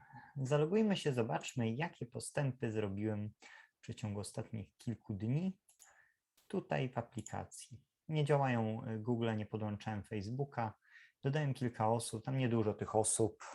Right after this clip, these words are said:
tak żeby sobie po prostu po-, y, jak gdyby posprawdzali. Jak widzicie, jest po polsku. Kilka rzeczy udało mi się już przetłumaczyć, ale no niestety nie wszystko, bo jest tego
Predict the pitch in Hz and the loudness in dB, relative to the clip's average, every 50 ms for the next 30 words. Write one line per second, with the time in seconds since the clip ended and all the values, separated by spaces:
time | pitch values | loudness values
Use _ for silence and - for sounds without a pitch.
0 | - - - 123 101 - 110 98 104 - - 110 98 101 104 104 104 - - - | -8 0 0 2 2 2 0 0 0 -2 -2 -2 -2 -2 -2 -2 -2 -2 -6 -12
1 | - - - 101 98 98 95 95 95 95 95 95 95 98 101 - 98 101 104 104 | -8 -2 0 0 2 2 0 0 0 -2 -4 -6 -8 -10 -12 -10 -10 -8 -8 -6
2 | 107 104 107 107 104 107 107 - - - - 107 101 92 95 104 104 - - 107 | -6 -6 -6 -8 -8 -10 -10 -12 -12 -10 -8 -8 -6 -6 -2 -4 -4 -2 -4 -6
3 | - - - - 110 95 98 113 131 131 127 117 110 110 123 127 120 110 110 113 | -6 -4 -2 -2 -2 0 2 2 4 4 4 2 -2 -4 -4 -4 -4 -4 -4 -6
4 | 113 113 117 - - 120 113 110 107 - - - - - - 123 123 117 - - | -8 -10 -10 -4 -2 0 0 0 -2 -4 -8 -10 -10 -6 -2 -2 -2 -2 -2 -6
5 | - - - 123 120 - _ _ - - - - _ _ - 123 120 - 139 123 | -10 -6 -6 -6 -6 -8 _ _ -20 -20 -20 -20 _ _ -8 -6 -4 0 0 2
6 | 120 131 127 - 127 123 123 120 117 117 120 117 - - 120 120 113 - - - | 2 0 -2 0 0 2 2 2 2 2 -2 -4 -4 -2 -2 -2 -4 -4 -4 -6
7 | 120 - - - 120 120 123 123 117 - 117 110 - 113 110 110 113 113 113 117 | -6 -4 -2 -4 -2 0 -2 -2 -4 -6 -8 -6 -4 -4 -2 -2 -2 -2 -2 -2
8 | 117 117 120 117 113 - - 113 113 - 117 117 117 110 - - - 110 - - | -2 -2 -2 -2 -4 -2 -2 -2 -2 -2 -4 -2 -4 -4 -6 -8 -8 -6 -6 -6
9 | - 117 110 104 110 107 107 107 - - 110 104 110 107 107 - | -4 -4 -2 0 0 0 -2 -4 -4 -6 -4 -4 -4 -6 -6 -8